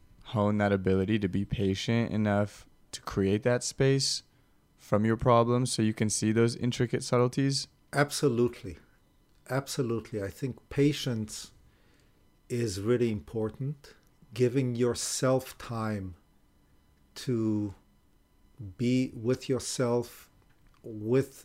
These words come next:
Speaker 2: your problem, whether it's a personal problem or a work problem. And again, sitting with it as you would sit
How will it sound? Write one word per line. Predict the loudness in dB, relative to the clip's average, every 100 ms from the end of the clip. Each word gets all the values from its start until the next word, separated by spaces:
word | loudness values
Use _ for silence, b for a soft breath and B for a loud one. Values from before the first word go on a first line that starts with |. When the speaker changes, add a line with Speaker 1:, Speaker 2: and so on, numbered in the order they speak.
| -16 -4
Speaker 2:
your | 0 0
problem, | -2 -12 -2 0 0 -2 -4 -2
whether | -2 -2
it's | -6 -12
a |
personal | -8 -4 -4 -4 -10
problem | -10 -6 -6 -4 -6 -8 -4
or | 0 0 0
a | -2 -2
work | 0 0 -2 -8
problem. | -8 -8 -6 -10 -10 -16 _ b b b b b b b b b _ -10
And | -8 -6
again, | 0 6 6 4 -4
sitting | -2 2 2 2 -2 0
with | -2 0
it | -4 -4 -6
as | -4 -2
you | -2
would | -2 -4
sit | -4 -2 -4